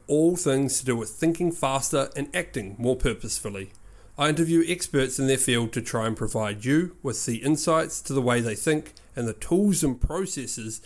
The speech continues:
they use on a day-to-day basis. If you find value in this podcast, love for you to share it with others.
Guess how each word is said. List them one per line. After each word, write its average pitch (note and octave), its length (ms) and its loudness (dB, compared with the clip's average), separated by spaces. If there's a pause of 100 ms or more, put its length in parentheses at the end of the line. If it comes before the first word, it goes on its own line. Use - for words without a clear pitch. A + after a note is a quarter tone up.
(120)
they B2+ 140 2
use A#2+ 400 2
on A#2 120 -6
a G#2 60 -6
day-to-day A2+ 640 -4
basis. - 600 -8 (380)
If - 80 -8
you A#3 80 2
find F#3+ 260 2
value F3 260 4
in F3 60 4
this E3 100 0
podcast, E3 640 0 (100)
love B2 320 2
for B2+ 180 0
you A#2+ 140 4
to A2+ 100 -2
share A#2 220 -2
it A2 60 -6
with A2 120 -6
others. F2 400 -8